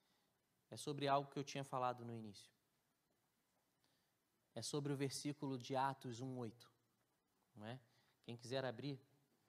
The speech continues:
as vossa, a, a sua Bíblia agora neste momento, e é um dos versículos também muito conhe-, muito, muitos conhe-, muito conhecido.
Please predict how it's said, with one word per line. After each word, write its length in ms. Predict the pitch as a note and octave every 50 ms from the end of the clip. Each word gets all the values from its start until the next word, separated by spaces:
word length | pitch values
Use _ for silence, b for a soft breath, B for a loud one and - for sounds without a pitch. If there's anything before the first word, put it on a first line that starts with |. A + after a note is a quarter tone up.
| _ _ _ _ _ _ _ _ _ _ _ _ _ - -
as 100 | G#2+ -
vossa, 280 | B2 B2 A#2+ - -
a, 260 | - A2+ A#2 A#2 A#2
a 40 | A2+ A2+
sua 180 | - A#2+ A#2
Bíblia 280 | A2 A#2 B2 A#2+ A#2 A2+
agora 200 | G#2+ A#2 A#2 A#2
neste 240 | A2+ A2 - - -
momento, 420 | G#2+ G#2+ C3 D3 C3 - - - - - - - - - - - -
e 60 | B2
é 40 | D#3
um 60 | F#3
dos 100 | F#3+ F#3+
versículos 440 | F3 F3 E3 - - F3+ - - -
também 160 | - E3 E3
muito 500 | D#3+ D3+ D3 D#3 D#3+ E3 E3 E3 D3+ -
conhe-, 220 | - - B2 A#2+ A#2+
muito, 440 | B2 B2+ D#3+ F3+ F#3 D#3+ - - -
muitos 600 | B2 - - - - C#3 E3 F3+ F3 - - -
conhe-, 200 | - B2+ B2 A#2+
muito 240 | C3 D#3 F3 -
conhecido. 400 | - C#3 B2 A#2 - - - -